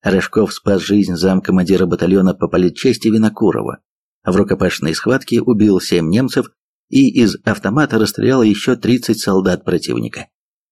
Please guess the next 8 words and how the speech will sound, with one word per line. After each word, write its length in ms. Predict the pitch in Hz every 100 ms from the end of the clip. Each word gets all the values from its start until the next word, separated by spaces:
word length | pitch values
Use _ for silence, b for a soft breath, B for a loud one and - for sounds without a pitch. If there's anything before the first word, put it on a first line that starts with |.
| _ _
В 160 | - -
то 120 | 113
же 120 | 143
время 480 | 131 147 147 127 120 _ _
спас 340 | - - 110 90
жизнь 360 | 110 117 95
танковому 680 | 90 98 92 - 87 90 87
экипажу, 640 | - 101 98 156 147 151